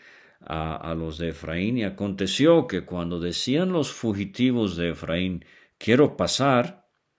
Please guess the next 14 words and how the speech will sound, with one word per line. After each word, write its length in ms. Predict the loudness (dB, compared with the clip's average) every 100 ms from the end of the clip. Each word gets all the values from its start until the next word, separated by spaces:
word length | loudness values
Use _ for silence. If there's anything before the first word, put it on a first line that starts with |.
| _ _ _
o 40 |
sea, 180 | -12 -10
quieren 420 | -6 -2 -2 -4
pasar 360 | -8 -6 -2 -2
el 120 | -2
río 300 | -2 0 0
ahora 240 | 0 -2 -2
para 220 | -4 -4
regresar 500 | -4 -4 -2 -2 -2
a 80 | -2
casa, 440 | -2 -2 -4 -6 -12 -20 -20 _
los 260 | -2 -2 0
de 160 | -2
Galaad, 640 | -2 -2 0 2 2 2